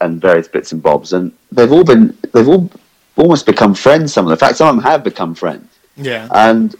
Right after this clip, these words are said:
Speaker 1: and there are, there are two who I stay in touch with very much so. In fact, th-, it's not two, it's three or four actually. It's,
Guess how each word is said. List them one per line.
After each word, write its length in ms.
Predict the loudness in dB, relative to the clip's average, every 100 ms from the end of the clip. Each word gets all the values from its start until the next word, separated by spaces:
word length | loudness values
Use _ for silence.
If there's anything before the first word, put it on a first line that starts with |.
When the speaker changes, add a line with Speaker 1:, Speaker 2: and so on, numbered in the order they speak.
| _
Speaker 1:
and 360 | -2 -2 -6 -10 _ _ -12
there 220 | -4 2 2
are, 120 | 0 _ _
there 140 | 0
are 80 | 0
two 380 | 0 -2 2 2
who 160 | 4 2
I 120 | 2
stay 320 | -4 -2 -2
in 80 | -2
touch 240 | -6 -6
with 100 | -6
very 220 | 0 0
much 240 | 0 -4 -6
so. 340 | -8 -8 -8 -8
In 60 |
fact, 220 | -6 -6 -10
th-, 120 | -16 -16 -20 -20 _
it's 180 | -18 -10
not 180 | -8 -8
two, 200 | -6 -4
it's 100 | -6
three 200 | -2 0
or 60 | 0
four 280 | 2 2 2
actually. 300 | -2 -6 -2
It's, 300 | -4 -4